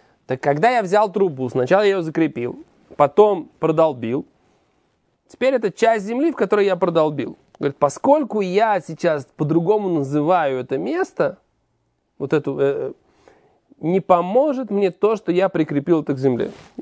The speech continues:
Я не очень понимаю, почему. Звонишь как бы это говорит, но я не очень понимаю эту свару. То, лом шане. Отвечает Гемара, в принципе, такой с-, мощный ответ. Шани шива мидрабанан.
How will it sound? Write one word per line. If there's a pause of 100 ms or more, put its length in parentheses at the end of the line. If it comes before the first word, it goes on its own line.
(140)
Я
не
очень
понимаю,
почему. (1400)
Звонишь
как
бы
это
говорит,
но
я
не
очень
понимаю
эту
свару.
То,
лом
шане. (1000)
Отвечает
Гемара, (1080)
в
принципе,
такой
с-,
мощный
ответ. (120)
Шани
шива
мидрабанан.